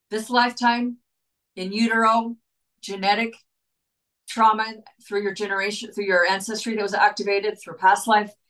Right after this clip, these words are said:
um, traumas that were a carryover and a bleed through into this life, it does not matter. That's how your body is your teacher, because it's holding these energies for you, asking you, "Are you gonna heal and transform them or not?"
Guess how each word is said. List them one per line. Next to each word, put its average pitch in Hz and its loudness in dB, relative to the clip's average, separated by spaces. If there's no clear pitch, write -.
um, 180 0
traumas 208 -2
that 185 -6
were 180 0
a 175 -4
carryover 202 -2
and 190 -6
a 180 -10
bleed 196 -4
through 208 0
into 196 -6
this 196 -4
life, 196 2
it - -12
does 202 2
not 190 4
matter. 185 2
That's 185 0
how 220 4
your 214 0
body 190 4
is 185 -4
your 185 -4
teacher, 220 -6
because 180 -4
it's 180 -2
holding 220 6
these 180 0
energies 196 0
for 180 -10
you, 147 -4
asking 190 2
you, 160 -6
"Are 185 2
you 190 0
gonna 208 -4
heal 208 0
and 208 -8
transform 202 -2
them 226 2
or 226 2
not?" 208 2